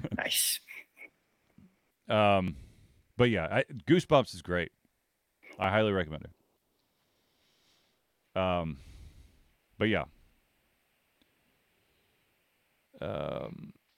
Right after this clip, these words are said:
Speaker 1: Goosebumps and Wayside Stories.
Speaker 2: Oh, man, there you go.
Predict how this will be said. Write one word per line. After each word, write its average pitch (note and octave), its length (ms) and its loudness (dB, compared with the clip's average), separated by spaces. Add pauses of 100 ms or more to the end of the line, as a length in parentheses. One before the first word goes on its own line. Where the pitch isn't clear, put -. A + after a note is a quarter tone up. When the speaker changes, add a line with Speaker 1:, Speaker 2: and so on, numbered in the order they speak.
(520)
Speaker 1:
Goosebumps G#3 540 12
and C3 240 12
Wayside D#3 400 12
Stories. G2+ 540 6 (380)
Speaker 2:
Oh, A2 380 6
man, F2+ 280 0
there F#2+ 100 2
you E2+ 140 -2
go. C#2+ 140 -4